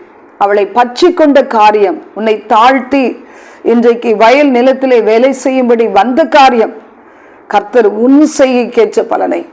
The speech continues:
உனக்கு தந்தருளுவாராக." அப்ப ரூத்து கே-, கேள்விக்கு பதில் கிடைச்சிருச்சு, "எதனால் எனக்கு தயை கிடைத்தது?" இன்றைக்கு தேவ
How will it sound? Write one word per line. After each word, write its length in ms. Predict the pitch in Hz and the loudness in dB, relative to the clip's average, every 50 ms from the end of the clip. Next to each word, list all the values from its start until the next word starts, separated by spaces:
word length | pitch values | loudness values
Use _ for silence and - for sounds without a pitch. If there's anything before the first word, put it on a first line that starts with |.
| _ - | _ -8
உனக்கு 400 | - 220 226 214 208 - 214 - - | -4 -4 -4 -2 -4 -4 -6 -6 -4
தந்தருளுவாராக." 920 | 214 - 226 233 254 254 247 247 240 202 208 196 180 180 175 170 - - - 202 208 349 - - - _ - _ _ _ _ _ _ - _ _ _ _ _ _ - _ _ - - | -6 -4 -2 0 0 2 2 2 0 2 2 2 0 0 -2 -4 -4 -4 -4 -4 -4 -6 -10 -14 -20 _ -20 _ _ _ _ _ _ -20 _ _ _ _ _ _ -20 _ _ -18 -10
அப்ப 180 | - 226 262 269 | -6 -2 0 2
ரூத்து 360 | 254 302 349 370 370 381 311 - - | 2 4 2 2 2 0 -2 -2 0
கே-, 480 | 277 247 233 226 220 208 202 185 - - - - | 0 2 2 2 2 2 2 0 -2 -4 -6 -4
கேள்விக்கு 440 | - 208 330 339 302 320 - - 294 254 | -2 0 2 4 4 2 2 0 -2 0
பதில் 380 | 208 226 233 233 311 285 226 247 | 2 2 2 4 2 2 2 2
கிடைச்சிருச்சு, 520 | 233 240 240 233 - 254 226 - - 202 214 220 | 2 2 2 2 2 -2 -2 -2 -2 -4 0 2
"எதனால் 480 | 269 285 285 339 349 349 359 349 330 | 2 4 4 4 4 6 6 6 6
எனக்கு 300 | 294 294 285 285 285 285 269 226 | 6 6 6 4 2 2 0 2
தயை 380 | 240 233 233 247 262 262 233 | 4 4 4 4 4 2 0
கிடைத்தது?" 640 | 247 240 233 247 262 262 254 233 233 226 220 247 269 233 185 165 - - - - - - - - - - - - - - - | 0 0 2 2 2 2 2 2 2 4 4 4 4 4 2 2 -2 -8 -16 -20 -20 -20 -20 -20 -20 -20 -20 -20 -20 -14 -8
இன்றைக்கு 480 | - 214 233 240 254 247 247 247 240 214 226 254 220 - - 196 190 | -4 -2 2 2 2 2 2 2 2 2 2 2 0 -4 -6 -4 0
தேவ 340 | 233 254 269 302 330 339 | 2 4 4 6 4 4